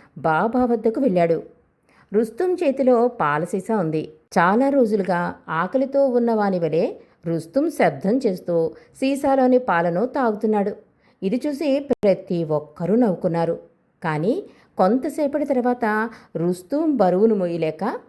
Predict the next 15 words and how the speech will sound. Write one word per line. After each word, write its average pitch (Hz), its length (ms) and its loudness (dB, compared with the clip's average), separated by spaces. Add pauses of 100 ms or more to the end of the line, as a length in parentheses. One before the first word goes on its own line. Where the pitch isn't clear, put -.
(220)
సౌరభ్ 226 640 2 (160)
కింద 180 220 -2
పడిపోవడంతో 208 800 0 (300)
అసలైన 185 520 0
తమాషా 202 460 -2
జరిగింది. 165 580 -2 (540)
సౌరభ్ 240 400 2
కింద 269 220 0
పడిపోయినా 190 640 0 (180)
వీపున 190 460 -4
ఉన్న 285 220 0
బిడ్డ 208 580 0 (240)
అలాగే 160 580 -2
అతుక్కుని 160 480 0
ఉంది. 160 420 -2